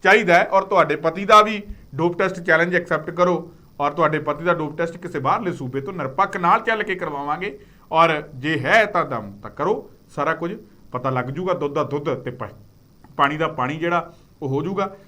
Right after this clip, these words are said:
ਸੋ ਕਿਸੇ ਨੂੰ ਵੀ ਡਰਨ ਦਬਣ ਦੀ ਜ਼ਰੂਰਤ ਨਹੀਂ। ਜੇ ਕੋਈ ਧੱਕੇਸ਼ਾਹੀ ਹੁੰਦੀ ਹੈ ਤਾਂ ਸਾਡੇ ਨਾਲ ਹੇਠ ਚੱਲ ਰਹੇ ਨੰਬਰਾਂ ਦੇ ਉੱਪਰ ਜਿਹੜਾ ਉਹ ਸੰਪਰਕ ਕਰੋ ਔਰ ਸਰਕਾਰ ਨੂੰ ਚਾਹੀਦਾ ਕਿ ਇਹਦੀ ਨਿਰਪੱਖ ਜਾਂਚ ਹੋਣੀ ਚਾਹੀਦੀ ਹੈ ਔਰ ਇਮਾਨਦਾਰ ਤੇ ਇਸ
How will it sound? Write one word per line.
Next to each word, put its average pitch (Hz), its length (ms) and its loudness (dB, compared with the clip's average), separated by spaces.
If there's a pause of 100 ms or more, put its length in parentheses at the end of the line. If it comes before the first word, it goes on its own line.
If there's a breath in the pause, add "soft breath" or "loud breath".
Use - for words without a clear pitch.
(120 loud breath)
ਸੋ 208 280 0
ਕਿਸੇ 190 320 -6
ਨੂੰ 226 100 -4
ਵੀ 214 80 -4
ਡਰਨ 156 280 2
ਦਬਣ 156 260 -4
ਦੀ 156 120 -8
ਜ਼ਰੂਰਤ 143 460 -6
ਨਹੀਂ। 190 220 -6 (320 loud breath)
ਜੇ 147 240 -4
ਕੋਈ 180 160 -4
ਧੱਕੇਸ਼ਾਹੀ 147 520 -4
ਹੁੰਦੀ 139 260 -8
ਹੈ 208 60 -4
ਤਾਂ 185 120 -8
ਸਾਡੇ 120 280 -6
ਨਾਲ 147 260 -4 (320 soft breath)
ਹੇਠ 233 220 4
ਚੱਲ 147 200 -2
ਰਹੇ 127 200 -4
ਨੰਬਰਾਂ 117 400 -10
ਦੇ 110 100 -12
ਉੱਪਰ 139 260 -10
ਜਿਹੜਾ 127 320 -10 (280 loud breath)
ਉਹ 127 100 -8
ਸੰਪਰਕ 143 520 -2
ਕਰੋ 180 280 0
ਔਰ 156 140 2
ਸਰਕਾਰ 156 520 2
ਨੂੰ 175 140 -6
ਚਾਹੀਦਾ 143 460 -2 (240 loud breath)
ਕਿ 175 140 -12
ਇਹਦੀ 170 180 2
ਨਿਰਪੱਖ 156 520 -2
ਜਾਂਚ 147 400 -2
ਹੋਣੀ 156 180 -6
ਚਾਹੀਦੀ 156 420 -4
ਹੈ 160 200 -2
ਔਰ 139 220 -6
ਇਮਾਨਦਾਰ 135 640 -2 (360 soft breath)
ਤੇ 156 180 -6
ਇਸ 165 260 -2